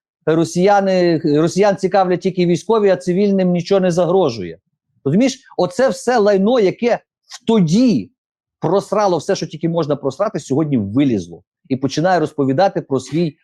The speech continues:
героїзм. Від надування небритих щок героїзму не добавляється. Від того, що ти набираєш повні легені, е, повітря, е, фігура твоя краща все рівно не стане і вага не зміниться.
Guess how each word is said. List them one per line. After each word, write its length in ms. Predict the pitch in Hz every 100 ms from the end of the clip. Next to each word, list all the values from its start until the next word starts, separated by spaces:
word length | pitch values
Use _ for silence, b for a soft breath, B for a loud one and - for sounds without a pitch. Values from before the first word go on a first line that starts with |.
| -
героїзм. 560 | 131 165 156 123 87 85 b b 127
Від 200 | 196 165
надування 640 | 180 170 190 247 220 190
небритих 540 | 180 160 208 220 165
щок 600 | - - - 247 - - _ _ _ _ _ -
героїзму 640 | 135 160 170 233 208 208
не 120 | 202
добавляється. 840 | 175 165 170 165 202 113 101 - - _ _ -
Від 220 | 156 190
того, 200 | 294 311
що 180 | - 220
ти 160 | 220 240
набираєш 640 | 196 160 196 240 196 -
повні 400 | - 226 196 185
легені, 560 | 175 165 220 202 165 _ _ _ 147
е, 160 | 165
повітря, 500 | 151 185 190 254 202
е, 1200 | 180 165 160 156 151 147 147 143 143 139 139 135 131
фігура 380 | 202 208 262
твоя 280 | 220 202 220
краща 360 | 190 233 202 208
все 200 | - 202
рівно 260 | 240 208
не 140 | 165 156
стане 340 | - 196 147
і 120 | 143
вага 300 | 147 160 180
не 140 | 160 143
зміниться. 540 | 127 165 123 92 -